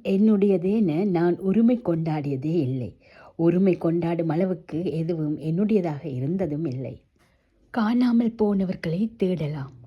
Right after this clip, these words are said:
அதில் சிறிதும் தவறில்லை. ஆனால் கண்டும் காணாமல் போனவர்களை மட்டும் தேடிவிடாதீர்கள். உங்கள் தேடல்களில் அவர்கள் இல்லை, அவர்கள் தேடலில் நீங்களும் இல்லை. சிரித்துக்கொண்டே நகர்வதனால் வலிக்கவில்லை என்று அர்த்தமில்லை.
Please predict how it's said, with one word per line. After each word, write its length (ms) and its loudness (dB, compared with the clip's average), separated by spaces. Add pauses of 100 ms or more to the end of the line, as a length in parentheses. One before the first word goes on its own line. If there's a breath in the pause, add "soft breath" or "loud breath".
(140)
அதில் 440 -2
சிறிதும் 540 -2 (120)
தவறில்லை. 680 -4 (300)
ஆனால் 420 -2 (120)
கண்டும் 480 0
காணாமல் 600 0
போனவர்களை 600 -4
மட்டும் 400 -6 (160)
தேடிவிடாதீர்கள். 960 -4 (540 loud breath)
உங்கள் 340 6
தேடல்களில் 680 2
அவர்கள் 440 -2
இல்லை, 280 -2 (220)
அவர்கள் 500 -4
தேடலில் 500 -2
நீங்களும் 520 -2
இல்லை. 300 -8 (680 soft breath)
சிரித்துக்கொண்டே 880 -2
நகர்வதனால் 840 -6
வலிக்கவில்லை 720 0
என்று 300 0
அர்த்தமில்லை. 680 0